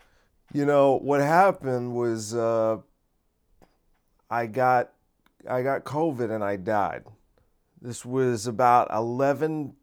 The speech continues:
no, this was seventeen days ago. When's the last time I posted an episode? Hang on. Let's see how the numbers are doing. Welcome to Storytime with Dave. I am your host, Dave.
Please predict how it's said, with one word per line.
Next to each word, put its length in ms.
no, 340
this 220
was 160
seventeen 880
days 320
ago. 480
When's 300
the 80
last 320
time 220
I 180
posted 400
an 100
episode? 640
Hang 240
on. 180
Let's 120
see 120
how 80
the 120
numbers 540
are 80
doing. 380
Welcome 340
to 80
Storytime 480
with 140
Dave. 300
I 220
am 120
your 140
host, 320
Dave. 640